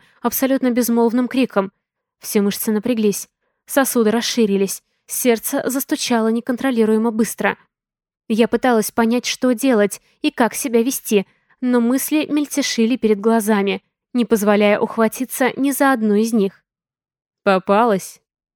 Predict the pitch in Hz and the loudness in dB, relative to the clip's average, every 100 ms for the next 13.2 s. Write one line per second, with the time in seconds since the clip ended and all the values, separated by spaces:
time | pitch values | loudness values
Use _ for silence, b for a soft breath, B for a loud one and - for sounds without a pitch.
0 | _ _ - - - - - - _ _ | _ _ -12 -12 -12 -12 -14 -14 _ _
1 | _ _ _ _ _ _ _ _ 208 208 | _ _ _ _ _ _ _ _ -2 0
2 | 196 - 220 208 202 202 - 202 226 233 | 0 -2 -2 0 0 0 -2 -2 0 0
3 | 240 254 254 _ _ _ - 311 294 311 | 0 -2 -2 _ _ _ -2 0 0 -2
4 | 240 196 220 220 226 196 185 - _ _ | 0 0 0 0 0 -2 -4 -8 _ _
5 | _ _ _ _ _ 240 233 269 226 277 | _ _ _ _ _ -4 0 0 2 2
6 | 269 226 - - 269 277 226 220 240 202 | 2 0 -2 0 2 4 2 -2 -2 0
7 | 233 262 - 233 226 - - - 226 240 | 0 0 -2 2 2 0 -4 -8 -2 0
8 | 233 214 202 202 233 247 b b b 254 | 2 2 2 2 0 0 b b b 0
9 | 254 262 - - 262 208 196 226 233 247 | 2 0 -2 0 2 2 2 0 0 -4
10 | - 262 - 262 190 - _ _ - 220 | -2 -6 0 0 0 -4 _ _ 0 0
11 | 233 208 208 196 196 208 - 208 208 - | 2 2 2 0 -2 -6 -2 -2 -2 -2
12 | 262 262 - 294 - 247 214 214 254 240 | -2 -2 0 -2 2 2 2 2 0 0
13 | 208 180 | 0 -2